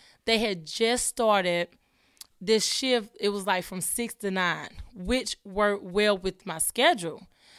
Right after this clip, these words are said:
And what I was planning on going to school for was for a R N. Um, 'cause, you know, at the time they always say, like, you get a nursing,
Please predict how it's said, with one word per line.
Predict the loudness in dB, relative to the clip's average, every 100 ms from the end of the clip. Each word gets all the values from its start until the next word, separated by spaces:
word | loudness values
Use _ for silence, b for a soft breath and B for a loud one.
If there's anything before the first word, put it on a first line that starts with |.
| b b -6
And | -2 -2 -2 -2 -2 -4 -6
what | 0 4
I | 4
was | 4 -2
planning | 0 0 2 0
on | 0
going | 2 2
to | 2
school | 0 2 2
for | 2 2 4 4 0 -6 _
was | -4 -4
for | 2 2
a | 4
R | 4 2 2
N. | -2 -4 -10 -16 -20 _ _ _ b b b b _
Um, | 0 0 0
'cause, | 0 -2 0
you | 0
know, | 2
at | 2
the | -2
time | -2 0 4
they |
always | 4 4 2 0
say, | 2 2 4
like, | 2 2 0
you | -4
get | -2 -2
a | 0
nursing, | 0 0 -2 -2 -2 -4